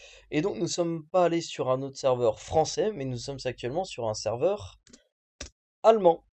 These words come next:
comme vous pouvez le voir dans cette magnifique barre du, du général. Donc tout d'abord, disclaimer pour cette vidéo, je ne vous invite absolument pas à venir sur le serveur allemand.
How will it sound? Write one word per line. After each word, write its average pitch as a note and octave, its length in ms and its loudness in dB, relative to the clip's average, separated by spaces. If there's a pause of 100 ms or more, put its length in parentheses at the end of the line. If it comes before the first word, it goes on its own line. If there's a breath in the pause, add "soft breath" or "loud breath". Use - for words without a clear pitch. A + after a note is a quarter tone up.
(100)
comme D#3 140 -8
vous D3 100 -6
pouvez C#3 260 -4
le B2+ 80 -4
voir A#2+ 280 4
dans A2+ 80 -6
cette - 340 -8
magnifique C3+ 420 -6
barre B2+ 200 2
du, A#2 580 -8
du C3+ 200 -12
général. B2 600 -2 (840)
Donc C#3+ 220 -2
tout F3+ 100 -12
d'abord, E3+ 360 2
disclaimer D#3+ 720 -4
pour C3 140 -10
cette B2+ 180 -6
vidéo, B2+ 400 -4 (340 loud breath)
je C#3+ 160 -4
ne F#3+ 80 -6
vous F#3 160 -4
invite E3+ 200 -2
absolument D3+ 380 -4
pas D#3 160 2
à - 120 2
venir C#3 320 -4
sur - 160 -12
le B2 80 -4
serveur C3 520 0
allemand. B2+ 400 0